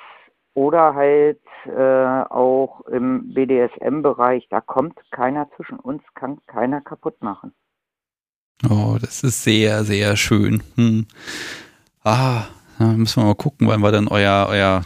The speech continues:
Speaker 2: zwanzigstes, fünfundzwanzigstes B-D-S-M-Jubiläum dann feiern. <laughs>
Speaker 1: Ja, das kriegen wir doch hin.
Speaker 2: Ja, dann musst, dann musst du
Speaker 1: Erst
Speaker 2: wieder
Speaker 1: kommt
Speaker 2: was
Speaker 1: die
Speaker 2: bauen.
Speaker 1: Silberhochzeit noch.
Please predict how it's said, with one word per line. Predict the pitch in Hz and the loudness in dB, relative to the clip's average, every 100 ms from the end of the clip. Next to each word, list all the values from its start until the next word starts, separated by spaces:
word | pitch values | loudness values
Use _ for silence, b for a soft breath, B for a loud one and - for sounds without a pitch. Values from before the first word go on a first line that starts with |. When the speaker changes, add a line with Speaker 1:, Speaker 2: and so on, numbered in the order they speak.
| - | -6
Speaker 2:
zwanzigstes, | - - 101 110 123 - - 104 - - | -16 -2 0 2 0 -2 0 0 0 -2
fünfundzwanzigstes | - - 123 - 101 101 113 - 107 | -8 0 0 2 0 0 -4 -4 -2
B-D-S-M-Jubiläum | - 104 98 - 107 101 95 92 92 87 | 0 0 -2 0 0 2 0 2 2 2
dann | 85 | 0
feiern. | 87 90 82 120 131 - | 0 -2 0 0 -2 -2
<laughs> | - 107 - B B B _ 123 117 110 - | 0 0 -4 B B B _ -10 -8 -10 -4
Speaker 1:
Ja, | 107 110 127 139 143 143 | 0 2 2 2 2 0
das | 151 - | 0 -2
kriegen | - 262 240 | 0 0 2
wir | 240 | 0
doch | 214 196 | 2 0
hin. | 180 151 127 - _ | 0 -2 -4 -20 _
Speaker 2:
Ja, | 113 117 | 0 2
dann | 110 | 2
musst, | 113 113 | 2 0
dann | 117 | -2
musst | 113 113 | 0 0
du | |
Speaker 1:
Erst | 110 | 0
Speaker 2:
wieder | 107 | 0
Speaker 1:
kommt | 98 | 0
Speaker 2:
was | |
Speaker 1:
die | 190 | 0
Speaker 2:
bauen. | - - | 2 2
Speaker 1:
Silberhochzeit | 175 156 - - 156 139 | 2 0 -2 -2 -2 -2
noch. | 139 131 | -2 -4